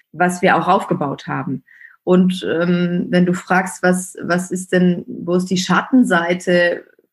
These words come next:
von Startups mit dem Blick New Work?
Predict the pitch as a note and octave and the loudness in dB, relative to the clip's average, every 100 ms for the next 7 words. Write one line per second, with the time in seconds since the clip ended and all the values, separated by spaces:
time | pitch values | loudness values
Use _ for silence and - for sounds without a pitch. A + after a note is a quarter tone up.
0 | _ - F3+ F3 F3 E3 E3 - E3+ F3+ | _ -8 -4 -2 -4 -6 -10 -4 0 0
1 | F#3 F#3 F#3 - - - F3+ F3+ F#3 F#3 | 2 -2 -2 -8 -18 -12 -2 2 2 2
2 | E3+ F#3 F#3 F#3 - F#3+ F#3 E3 G3+ B3 | 0 0 0 -2 0 2 4 4 4 4
3 | A3+ - | 2 -4